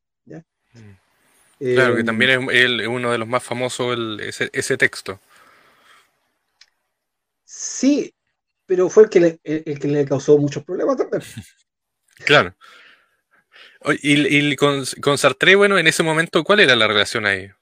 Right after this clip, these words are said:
Speaker 2: Porque también ellos tuvieron ahí un, un tema ahí de división, de diferencia.
Speaker 1: Ellos eran amigos, pero producto de, de, bueno,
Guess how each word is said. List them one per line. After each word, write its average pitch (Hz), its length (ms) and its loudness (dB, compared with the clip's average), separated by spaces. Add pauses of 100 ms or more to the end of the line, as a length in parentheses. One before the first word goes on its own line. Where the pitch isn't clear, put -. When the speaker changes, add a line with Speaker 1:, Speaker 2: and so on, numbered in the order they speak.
(100)
Speaker 2:
Porque 107 180 -6
también 110 300 -4
ellos 127 260 2
tuvieron 135 400 -2
ahí 110 200 0
un, 98 240 -10 (840)
un 104 120 -16
tema 113 340 0
ahí 107 160 -2
de 104 220 -2
división, 98 500 -4
de 92 240 -6
diferencia. 101 580 -2 (680)
Speaker 1:
Ellos 185 260 -2
eran 247 160 2
amigos, 165 760 -14 (1160)
pero 147 300 2
producto 156 500 2
de, 151 340 4
de, 135 460 2 (220)
bueno, 107 260 -16